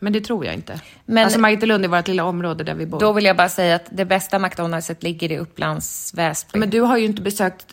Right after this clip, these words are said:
Speaker 1: alla McDonalds i världen.
Speaker 2: Nej, det är klart jag inte har, men
Speaker 1: Men du men-
Speaker 2: många.
Speaker 1: Ja. Men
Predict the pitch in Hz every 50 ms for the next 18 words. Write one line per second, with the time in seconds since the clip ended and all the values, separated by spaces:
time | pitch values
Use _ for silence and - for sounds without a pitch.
0 | _ _ - 226 220 214 226 240 247 247 240 - 180 165 165 165 180 180 - 170
1 | 170 156 - - 101 113 190 180 - - - 240 226 214 190 190 208 254 294 -
2 | 311 277 247 233 220 202 208 208 294 311 233 185 190 190 196 196 208 214 214 214
3 | 233 262 254 214 180 190 233 277 240 - 165 202 190 165 104 - - - - -
4 | 220 226 233 226